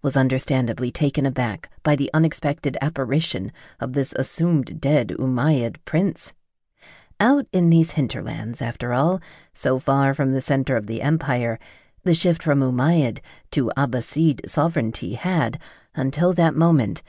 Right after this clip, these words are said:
made little real difference in local politics.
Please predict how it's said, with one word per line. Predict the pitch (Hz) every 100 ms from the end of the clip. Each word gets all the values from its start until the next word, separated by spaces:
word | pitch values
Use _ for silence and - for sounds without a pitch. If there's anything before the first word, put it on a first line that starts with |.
| - _ _ -
made | 156 147
little | 147 151 143
real | 143 139
difference | 104 147 - 107 101
in | 123 123
local | 131 - -
politics. | - 151 117 - - - -